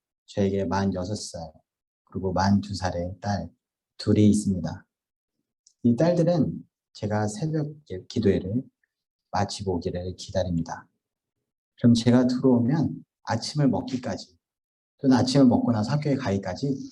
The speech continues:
잠시 저희들만의 놀이 시간이 있기 때문입니다. 요즘 저희들에게 가장 잘 나가는 놀이는 곰 놀이입니다. 이 곰 놀이는 어떻게 노냐면 한 명이 곰이 됩니다. 그래서 곰이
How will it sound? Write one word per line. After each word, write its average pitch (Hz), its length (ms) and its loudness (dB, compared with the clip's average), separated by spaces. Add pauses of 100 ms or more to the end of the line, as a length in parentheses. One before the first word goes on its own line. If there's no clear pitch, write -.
(240)
잠시 - 440 2
저희들만의 101 680 2 (100)
놀이 101 400 2
시간이 101 520 0
있기 - 220 -12
때문입니다. 101 580 -4 (1120)
요즘 127 480 0
저희들에게 110 600 -4
가장 104 300 -10
잘 101 260 -2
나가는 92 400 -2
놀이는 92 640 -2 (400)
곰 107 420 2 (180)
놀이입니다. 90 720 -6 (960)
이 120 100 2
곰 135 240 2
놀이는 147 360 4
어떻게 110 380 -4
노냐면 98 560 -4 (300)
한 - 180 -10
명이 165 400 0
곰이 131 320 0
됩니다. 90 480 -6 (760)
그래서 127 200 -4
곰이 131 220 0